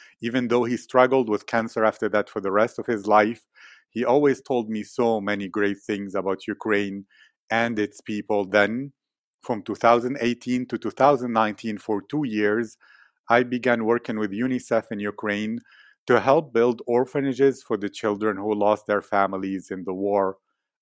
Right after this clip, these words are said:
I could not return to Ukraine in twenty twenty because of covid nineteen. So this project, this podcast, is my volunteer work to help Ukraine. And thank you all so much for the support.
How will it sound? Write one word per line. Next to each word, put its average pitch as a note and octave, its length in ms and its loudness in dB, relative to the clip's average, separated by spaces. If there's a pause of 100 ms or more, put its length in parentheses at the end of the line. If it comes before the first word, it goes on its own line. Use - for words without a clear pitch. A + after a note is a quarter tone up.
I G#2+ 160 4
could G#2 240 -6
not A#2 240 0
return A#2 360 -2
to B2 100 -6
Ukraine A#2 340 -2
in G#2+ 100 -6
twenty C3 340 -2
twenty B2+ 360 -2
because G#2 360 -4
of G2+ 160 -8
covid G#2+ 320 -4
nineteen. A2 720 -4 (520)
So - 200 -4
this A#2+ 240 0
project, A#2 640 4 (420)
this A#2+ 340 0
podcast, A#2 640 4 (400)
is A2 180 -2
my A2 220 2
volunteer B2 600 0
work G#2 380 0
to G2+ 100 -2
help G#2 400 0
Ukraine. B2 460 0
And A#2 180 -2
thank B2 300 -2
you C3 80 0
all C#3 320 6
so C#3 300 4
much C3 280 2
for B2+ 160 0
the A#2 120 -2
support. A2+ 560 0